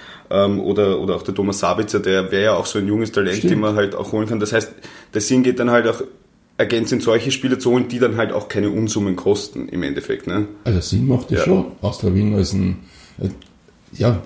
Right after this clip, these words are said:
Speaker 2: also du kannst sagen, Austria Wien ist ein unglaublich spannender, geiler Club und mit viel, äh, Historie, stimmt, ähm, aber davon hast du ganz einfach nichts. Also das interessiert,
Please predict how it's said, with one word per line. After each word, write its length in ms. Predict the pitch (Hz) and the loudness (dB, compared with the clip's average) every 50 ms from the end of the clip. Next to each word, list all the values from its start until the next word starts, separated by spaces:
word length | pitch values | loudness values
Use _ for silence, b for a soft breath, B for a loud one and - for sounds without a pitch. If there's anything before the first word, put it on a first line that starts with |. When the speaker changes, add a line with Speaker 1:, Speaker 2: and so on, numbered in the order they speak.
| - - | -6 -2
Speaker 2:
also 140 | 113 101 101 | 0 0 2
du 160 | 104 104 104 | 2 2 2
kannst 300 | - 110 107 - - - | 2 0 -2 -2 -2 -2
sagen, 200 | - 123 127 - | 0 0 0 0
Austria 300 | - 101 - - 98 92 | -2 -4 -2 0 2 2
Wien 200 | 95 117 131 139 | 4 4 4 4
ist 160 | - - 95 104 | 2 0 0 0
ein 400 | 107 104 101 101 98 95 92 B B B B B B B B B B B B _ | 0 0 0 0 0 -2 -4 B B B B B B B B B B B B _
unglaublich 840 | - 120 120 117 110 107 104 104 107 113 110 - - - - - - - | 0 2 4 4 4 4 2 2 2 2 2 0 -4 -8 -16 -18 -16 -14
spannender, 600 | - - - 92 104 107 107 107 104 104 101 98 | -12 -6 -2 0 0 0 0 0 0 0 0 -2
geiler 340 | - - - 95 101 101 95 | -2 -4 -4 -4 -2 -2 -2
Club 460 | 95 - 117 123 139 139 - - - - | -2 2 2 2 2 2 -2 -8 -12 -8
und 280 | - 120 117 104 92 98 | -4 -4 -2 -2 0 0
mit 200 | 98 104 - - | 0 0 -2 -4
viel, 460 | - - - 104 104 107 104 - - | -6 -4 -2 0 0 0 0 0 -2
äh, 300 | - - - - - - - - - B B B B B B B B B B B B B B B B B B B B B B B B B B B B - | -4 -4 -4 -4 -4 -4 -6 -8 -10 B B B B B B B B B B B B B B B B B B B B B B B B B B B B 2
Historie, 640 | 127 117 - - 98 98 113 127 127 147 160 160 165 - - - - | 2 2 4 4 4 6 6 6 6 6 6 6 4 2 -2 -6 -8
stimmt, 580 | - - - - 113 131 175 196 185 - - - - _ _ _ _ _ _ - | -8 -4 2 4 6 6 6 4 2 0 -6 -16 -18 _ _ _ _ _ _ 2
ähm, 380 | 113 98 98 98 95 85 85 - - - - | 4 4 6 6 4 2 0 -4 -10 -14 -10
aber 240 | - 107 92 87 98 | -6 -6 -4 -4 -4
davon 320 | 92 85 78 - 90 80 85 | -4 -6 -4 -4 -4 -2 -2
hast 160 | 123 - - - | -2 -2 -2 -4
du 40 | - | -6
ganz 180 | - 78 76 | -6 -6 -6
einfach 220 | - 80 85 85 - - | -6 -6 -6 -8 -8 -8
nichts. 360 | - - - - - - - - _ - | -12 -12 -14 -14 -18 -18 -18 -18 _ -6
Also 180 | - 98 92 98 - | -4 -2 -2 -2 -4
das 160 | 101 - - | -6 -6 -6
interessiert, 420 | 101 92 - 80 - - - - | -6 -6 -6 -6 -6 -4 -4 -4